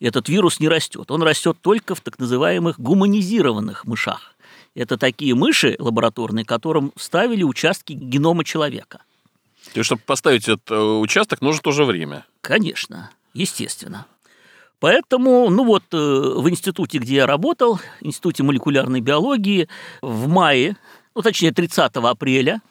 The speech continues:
Speaker 1: двадцатого года директор института, академик Макаров, доложил президенту, что они такую линию гуманизированных мышей создали, которую можно использовать для испытания вот этих вот ковидных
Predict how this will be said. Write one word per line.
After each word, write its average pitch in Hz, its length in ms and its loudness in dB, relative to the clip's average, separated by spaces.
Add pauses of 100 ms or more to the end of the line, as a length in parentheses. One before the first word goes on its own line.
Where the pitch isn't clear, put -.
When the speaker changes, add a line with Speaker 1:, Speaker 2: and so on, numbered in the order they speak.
(560)
Speaker 1:
двадцатого 135 560 0
года 285 520 2 (400)
директор 151 480 0
института, 233 1120 0
академик 131 480 -2
Макаров, 240 600 0 (280)
доложил 151 440 2
президенту, 139 640 -2
что 170 220 -4
они 190 340 0
такую 139 380 -2
линию 160 360 2
гуманизированных 127 840 0
мышей 196 340 -2
создали, 107 640 -6 (260)
которую 143 400 0
можно 247 360 2
использовать 240 920 -2 (440)
для 151 560 2
испытания 170 640 0
вот 120 140 -2
этих 151 300 -6
вот 123 200 -6
ковидных 131 680 -6